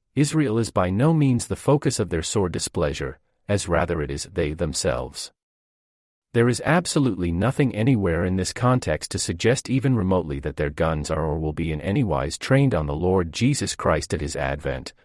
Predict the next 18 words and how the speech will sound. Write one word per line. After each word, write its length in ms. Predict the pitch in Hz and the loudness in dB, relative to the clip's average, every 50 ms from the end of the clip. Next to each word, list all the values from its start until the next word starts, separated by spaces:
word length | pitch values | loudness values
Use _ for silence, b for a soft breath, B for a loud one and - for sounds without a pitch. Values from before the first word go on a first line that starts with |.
| _ _ - | _ _ -2
per 120 | - 123 | 2 2
Revelation 600 | 120 113 110 98 104 123 107 92 85 - - 78 | 4 4 4 4 4 2 2 0 0 0 -2 -4
seventeen 600 | 73 - - 92 78 76 73 - - 107 85 78 | -2 0 0 0 0 0 -4 -2 -2 0 0 0
verses 380 | 69 82 80 78 - - 90 - | 0 -2 -2 -2 -2 -4 -6 -6
twelve 380 | - - 90 85 80 90 - | -2 2 2 4 4 2 0
to 100 | - - | -2 -6
thirteen, 640 | 82 - - 92 78 - - - 107 82 71 71 71 - - | -4 0 0 0 0 0 -2 -4 -2 -2 -4 -4 -8 -8 -4
rather, 420 | - 87 82 78 73 69 69 67 - _ _ _ _ - | 0 0 0 2 0 -2 -4 -6 -8 _ _ _ _ -6
at 120 | 98 92 - | -4 -2 0
the 80 | 80 73 | 0 0
Lamb's 420 | 78 78 82 82 98 92 - - | 0 0 0 0 0 -2 -2 -2
manifestation 800 | 92 78 78 76 76 - 78 - - - 92 85 80 - 85 78 | -2 -2 -2 -2 -2 -4 -4 -4 -2 -2 -2 -2 -2 -2 -4 -4
of 80 | 71 - | -6 -6
himself 500 | 78 71 65 - - 95 87 90 - - | -6 -6 -4 0 2 2 2 2 0 -2
looking 300 | - 95 - 123 117 104 | -2 0 2 2 2 2
down 240 | 113 107 107 98 | 2 2 2 2
upon 400 | 85 80 - 71 67 65 69 71 | 0 -2 -2 -4 -4 -4 -4 -2
war-weary, 640 | 73 85 92 82 67 76 76 71 67 65 65 67 - | 0 0 0 0 0 -2 -4 -4 -4 -6 -6 -10 -14